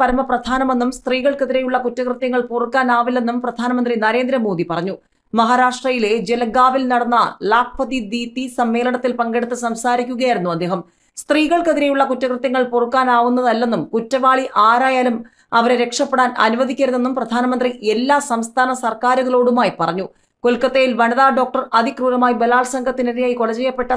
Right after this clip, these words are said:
സംഭവത്തെ തുടർന്ന് രാജ്യവ്യാപക പ്രതിഷേധം ഉയർന്ന സാഹചര്യത്തിലാണ് പ്രധാനമന്ത്രിയുടെ അഭിപ്രായ പ്രകടനം. പ്രതിവർഷം ഒരു ലക്ഷം രൂപ വരുമാനമുള്ള സ്ത്രീകളുടെ സ്വയം സഹായ സംഘങ്ങളാണ് ലാഖ്പതി ദീദി സംഘങ്ങളിലെ അംഗങ്ങളുമായി പ്രധാനമന്ത്രി സംവദിച്ചു. നരേന്ദ്രമോദി സർക്കാരിന്റെ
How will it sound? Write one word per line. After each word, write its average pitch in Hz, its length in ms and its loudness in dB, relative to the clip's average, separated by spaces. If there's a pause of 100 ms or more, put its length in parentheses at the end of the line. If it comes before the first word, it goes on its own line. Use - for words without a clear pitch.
(100)
സംഭവത്തെ 240 480 -2
തുടർന്ന് 240 320 0 (520)
രാജ്യവ്യാപക 262 760 2
പ്രതിഷേധം 240 520 -2
ഉയർന്ന 233 260 0 (100)
സാഹചര്യത്തിലാണ് 226 800 0
പ്രധാനമന്ത്രിയുടെ 233 720 -2 (200)
അഭിപ്രായ 233 440 0
പ്രകടനം. 196 380 -2 (540)
പ്രതിവർഷം 330 520 2 (100)
ഒരു 294 180 2
ലക്ഷം 302 320 -2
രൂപ 262 260 2
വരുമാനമുള്ള 247 680 2
സ്ത്രീകളുടെ 254 520 0 (100)
സ്വയം 254 240 -2 (120)
സഹായ 247 260 -2 (140)
സംഘങ്ങളാണ് 240 560 0 (160)
ലാഖ്പതി 247 540 0
ദീദി 190 280 -4 (420)
സംഘങ്ങളിലെ 254 580 0
അംഗങ്ങളുമായി 247 540 2
പ്രധാനമന്ത്രി 240 500 -2 (100)
സംവദിച്ചു. 185 440 -2 (340)
നരേന്ദ്രമോദി 269 640 2
സർക്കാരിന്റെ 254 460 0